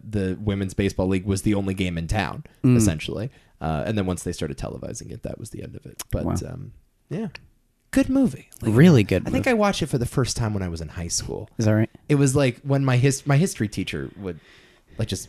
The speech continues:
Speaker 1: come into class one day and it's like,
Speaker 2: Oh.
Speaker 1: "We're not learning about anything today. I'm just gonna play you a movie that I like."
Speaker 2: That's
Speaker 1: And one of those movies was A League of Their Own. And we
Speaker 2: Th-
Speaker 1: just watched it. It was great.
Speaker 2: Neat. It's one of those movies I, I've just, I, I saw collectively because of cable. It just,
Speaker 1: Yeah.
Speaker 2: it was always on, and
Speaker 1: Yeah.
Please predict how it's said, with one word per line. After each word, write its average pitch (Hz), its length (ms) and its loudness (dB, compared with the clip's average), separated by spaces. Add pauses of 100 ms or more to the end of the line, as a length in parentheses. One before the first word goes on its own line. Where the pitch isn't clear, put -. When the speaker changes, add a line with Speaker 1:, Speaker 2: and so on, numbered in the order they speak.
(140)
Speaker 1:
come 98 160 -2
into 90 120 -6
class 90 320 -2
one 117 100 2
day 131 120 8
and 143 160 10
it's 139 80 10
like, 135 80 8
Speaker 2:
Oh. 120 80 6
Speaker 1:
"We're 123 60 6
not 117 220 0
learning 107 300 -2
about 101 220 2
anything 117 320 0
today. 139 260 0
I'm 104 80 0
just 101 140 -2
gonna 95 140 -4
play 92 300 -6
you 92 140 0
a - 20 -2
movie 92 280 0
that 117 120 0
I 135 100 0
like." 143 360 0 (240)
Speaker 2:
That's 123 160 -4
Speaker 1:
And 101 180 0
one 95 120 2
of 90 40 2
those 87 160 0
movies 85 320 -2
was 104 120 -4
A 78 40 -10
League 85 200 -8
of - 40 -8
Their 50 220 -6
Own. 156 160 -6 (220)
And 113 80 0
we 143 60 2
Speaker 2:
Th- - 20 0
Speaker 1:
just - 220 -8 (100)
watched - 280 -10
it. - 140 -10
It - 80 -14
was 135 160 -14
great. - 280 -8 (120)
Speaker 2:
Neat. 349 300 4 (180)
It's 170 160 8
one 196 100 10
of 175 60 10
those 147 180 10
movies 110 320 8
I, 98 280 6
I've 98 100 4
just, - 380 2
I, 90 160 -2
I 104 100 2
saw 98 480 6
collectively 92 800 2
because 87 260 2
of 80 120 -4
cable. 82 460 2
It 87 60 -2
just, - 220 0
Speaker 1:
Yeah. - 80 -8
Speaker 2:
it - 20 2
was 101 120 2
always 82 260 2
on, 82 260 0
and 90 140 -4
Speaker 1:
Yeah. 95 100 -12